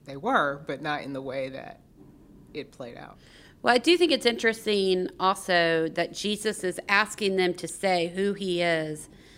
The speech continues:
Speaker 2: before the kiss,
Speaker 1: Mm-hmm.
Speaker 2: before the arrest, before all that. So maybe they can remember
Speaker 1: Mm-hmm.
Speaker 2: when things drastically go a different way.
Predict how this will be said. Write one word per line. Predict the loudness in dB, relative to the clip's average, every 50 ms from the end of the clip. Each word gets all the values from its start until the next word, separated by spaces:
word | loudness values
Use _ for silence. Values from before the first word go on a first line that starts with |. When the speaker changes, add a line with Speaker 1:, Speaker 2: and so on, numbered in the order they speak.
| -20 -20 -20 -20 -20 -20 -20 -20 -20 -20 -20 -20 -20 -20 -20 -20 -20 -20 -20 _ _ _ _ _ _ -6
Speaker 2:
before | -2 -2 -2 -2 -2 0 4 6 8 8 8 8 8 8 8 8 6 4 2 0 -2 -6 -10 -14
the | -16 -2 0 0
kiss, | 0 0 0 0 0 0 0 -6 -10 -10 -8 -8 -8 -10 -10
Speaker 1:
Mm-hmm. | -14 -18 -20 -20 -20 -20 _ _ -10 -6
Speaker 2:
before | -4 -4 -4 -4 -4 0 2 4 4 6 6 6 6 4 4
the | 2 2 2 2
arrest, | 2 2 2 0 0 -4 -10 -12 -12 -12 -12 -14 -16 -18 -18 -18 -10
before | -6 -6 -6 -6 -4 -2 2 4 4 4 4
all | 4 4 4 4
that. | 4 2 2 0
So | -2 -2 0
maybe | 2 2 2 2 2 0 -2
they | 2 2 4 2
can | 2 0 -2 -2 -2
remember | 0 0 0 0 0 0 0 0 -2 -4 -4 -4 -6 -6 -8 -10 -14 -14 -12
Speaker 1:
Mm-hmm. | -10 -10 -10 -12 -14 -16 -16 -14 -4
Speaker 2:
when | 0 2 4 4 4 4 2 0
things | 2 4 4 4 4 2 -2
drastically | -2 2 4 6 6 6 4 2 -2 -6 -6 -2 -2 -2 0
go | 2 2 2 2 2
a | 0
different | -2 -4 -6 -6 -6 -8 -8 -4
way. | 0 2 2 2 2 -2 -6 -8 -10 -12 -12